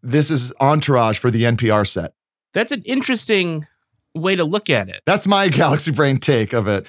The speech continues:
Speaker 1: And I don't mean to, like, you know, derail. And, like, honestly, it was just that old family stuff that made me feel not good.
Speaker 2: It's interesting that you point this out because it is something that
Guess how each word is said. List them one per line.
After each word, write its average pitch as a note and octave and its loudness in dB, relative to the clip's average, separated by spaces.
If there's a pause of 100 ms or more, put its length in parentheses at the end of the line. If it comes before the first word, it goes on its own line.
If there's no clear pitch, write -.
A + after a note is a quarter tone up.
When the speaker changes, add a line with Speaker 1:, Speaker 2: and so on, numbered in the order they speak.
(120)
Speaker 1:
And E3 0
I F3+ 4
don't G#3 2
mean G3+ 2
to, F3+ 0
like, C#3 2
you C3+ 0
know, A#2 0 (460)
derail. D#3+ 0 (180)
And, D3 2
like, C#3+ 0
honestly, D#3+ 0
it C#3+ 2
was C3 0
just D3+ -2
that C#3 0
old C3 0
family B2 0
stuff G2 -4
that G2+ -4
made A2 0
me A2 -2
feel G#2+ -2
not G#2 -2
good. F2+ -6 (200)
Speaker 2:
It's D3+ -4
interesting E3+ -4
that C3 -4
you C#3 -2
point C3+ -4
this B2+ -6
out F3 -2
because C3+ -4
it B2+ -6
is C3+ -2
something C#3 -4
that B2 -2